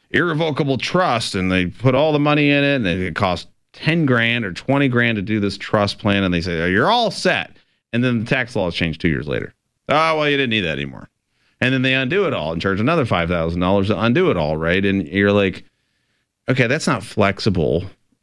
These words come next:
you know, putting everything in an irrevocable trust that you can't, you know, get out without this huge cost. And, and so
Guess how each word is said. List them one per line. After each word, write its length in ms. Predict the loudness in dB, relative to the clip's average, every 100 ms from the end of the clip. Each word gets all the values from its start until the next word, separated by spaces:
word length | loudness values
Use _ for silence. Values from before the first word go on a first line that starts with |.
| _ 0
you 80 |
know, 160 | 2 2
putting 320 | 2 2 2
everything 280 | 0 -2 -2
in 80 | -4
an 60 | -4
irrevocable 500 | -2 0 -2 -4 -4
trust 480 | 0 2 0 -2 -4
that 120 | -4
you 100 | -4
can't, 440 | -2 -2 -2 -4 _ _
you 80 | -8
know, 80 | -4
get 180 | -2 0
out 280 | 0 -4 -6
without 300 | -8 -8 -8
this 220 | -10 -14
huge 380 | 0 2 2 -2
cost. 600 | -2 2 2 0 -4 -6
And, 220 | -6 -8
and 460 | -10 -8 -8 -10
so 280 | -2 0 0